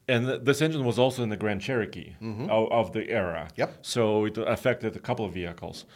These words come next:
Speaker 2: They fixed, I mean, they retuned it, they fixed it. Uh,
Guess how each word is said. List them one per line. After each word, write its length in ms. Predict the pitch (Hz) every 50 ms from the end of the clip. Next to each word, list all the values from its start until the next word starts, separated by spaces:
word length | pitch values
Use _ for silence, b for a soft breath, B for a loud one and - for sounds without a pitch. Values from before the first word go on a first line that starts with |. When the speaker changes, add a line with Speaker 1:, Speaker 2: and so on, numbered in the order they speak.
| B B B B B B B B B B
Speaker 2:
They 100 | - 123
fixed, 340 | 123 - 165 160 165 - - -
I 60 | 135
mean, 180 | 123 113 92
they 60 | 90 92
retuned 400 | 95 107 107 - 151 160 151 147
it, 120 | 143 143
they 60 | - -
fixed 300 | - 143 147 - - -
it. 200 | 131 123 - B B B B B B
Uh, 400 | - 101 101 98 98 95 92